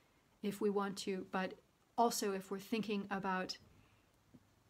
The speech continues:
Emacs helping us both remember the material that we're working with and represent it, we can think of it in terms of its archival functions.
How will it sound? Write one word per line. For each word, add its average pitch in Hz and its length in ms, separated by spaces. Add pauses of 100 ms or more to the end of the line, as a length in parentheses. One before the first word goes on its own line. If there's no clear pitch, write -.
(300)
Emacs 202 340
helping 233 520
us 202 460 (340)
both 196 440 (560)
remember 220 840 (100)
the 233 80
material 214 460
that 196 180
we're 196 120
working 208 400
with 202 240 (140)
and 226 260
represent 214 600
it, 202 160 (280)
we 202 160
can 202 180
think 202 200
of 208 160
it 196 120 (220)
in 202 160
terms 196 300
of 190 80
its 190 140
archival 240 600
functions. 214 600